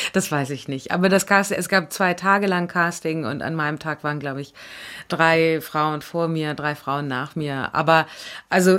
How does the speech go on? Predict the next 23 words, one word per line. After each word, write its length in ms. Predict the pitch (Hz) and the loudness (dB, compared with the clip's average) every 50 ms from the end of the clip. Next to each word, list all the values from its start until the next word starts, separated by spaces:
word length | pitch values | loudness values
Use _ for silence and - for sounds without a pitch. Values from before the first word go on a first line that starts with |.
| 190 - | 4 0
ich 120 | 202 170 | -2 2
meine, 220 | 190 208 196 196 185 | 4 6 6 6 6
das 180 | 190 196 196 | 4 2 2
ist, 300 | 214 214 - - - - - | 0 -2 -4 -4 -6 -6 -4
es 160 | 160 196 202 | -4 -2 -2
ist 160 | 233 208 - | -2 -2 0
immer 480 | - - 208 220 233 233 233 220 202 139 | 2 4 6 6 6 6 6 4 4 2
eine 280 | - - 196 190 196 | 2 2 2 2 4
gewisse, 760 | 175 202 190 175 185 190 - - 196 185 180 175 165 117 - | 4 2 2 2 0 -2 0 0 2 2 2 2 2 0 -2
äh, 220 | - - 170 175 170 | -2 -2 -2 -4 -4
Konkurrenz 720 | 175 - 175 170 170 - 175 160 170 165 180 208 202 208 | -4 -4 -4 -4 -4 -4 -2 2 2 4 4 2 0 0
dabei 400 | - 190 175 175 170 170 175 143 | -2 -2 0 2 2 2 2 2
und 80 | 151 - | 0 -2
trotzdem 260 | - 175 - - 180 | -6 -6 -4 -2 -2
darf 180 | - 160 165 - | 0 -2 -2 -4
man 120 | 170 165 | -6 -8
sich 140 | 156 - - | -8 -8 -10
das 160 | - 165 - | -12 -10 -6
jetzt 200 | - 175 175 - | -6 -8 -6 -6
nicht 160 | 180 170 - - | -8 -8 -6 -6
so 120 | - 170 | -6 -6
vorstellen, 540 | 170 - 160 165 175 - - 151 156 160 156 | -4 -4 -4 -4 -4 -4 -4 -4 -4 -2 -4
dass, 160 | 160 151 - | -4 -6 -10